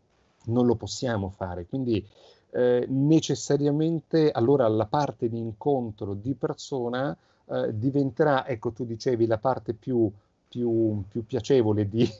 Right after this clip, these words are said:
<laughs> di vacanza, per intenderci. Vacanza sì, intesa come vacanza,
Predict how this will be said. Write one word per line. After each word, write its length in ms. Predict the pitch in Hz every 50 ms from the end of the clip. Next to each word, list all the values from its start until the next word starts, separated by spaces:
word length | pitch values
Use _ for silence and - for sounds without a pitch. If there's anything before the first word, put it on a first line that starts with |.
| - _
<laughs> 500 | 170 143 135 - - - 180 - - -
di 160 | 123 120 131
vacanza, 680 | 113 139 - - 156 143 123 110 104 98 95 - 113 104
per 140 | - 110
intenderci. 680 | 107 107 104 107 113 110 104 98 95 101 98 - - 120
Vacanza 540 | 120 147 143 - 185 170 156 139 - -
sì, 280 | 156 - - - 208 226
intesa 460 | 214 175 - _ 160 156 143 135 131 -
come 340 | - 151 147 135 123 120 110
vacanza, 840 | 107 143 139 - - 156 156 165 165 160 151 - - 180 180 185